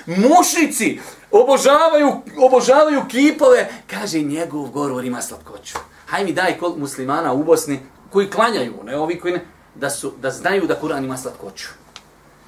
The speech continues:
Da je osjetio jednom u životu, kaže, ej, znaš šta je, danas sam osjetio slast Kur'ana.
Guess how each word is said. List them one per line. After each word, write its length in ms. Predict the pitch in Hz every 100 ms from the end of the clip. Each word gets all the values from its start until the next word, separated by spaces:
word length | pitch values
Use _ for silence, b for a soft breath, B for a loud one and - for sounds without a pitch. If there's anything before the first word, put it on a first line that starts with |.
| B
Da 60 | -
je 100 | 131
osjetio 540 | 160 214 - 208 190 151
jednom 380 | 175 208 202
u 40 | 156
životu, 220 | 147 185
kaže, 180 | 175 170 - B B
ej, 120 | 127
znaš 440 | 123 - 139 147 123
šta 120 | 120
je, 140 | 117 101 -
danas 380 | 147 170 147 -
sam 200 | 131 127
osjetio 460 | 143 - 135 143 131
slast 720 | - 113 110 - 180 - -
Kur'ana. 560 | 135 - - 107 104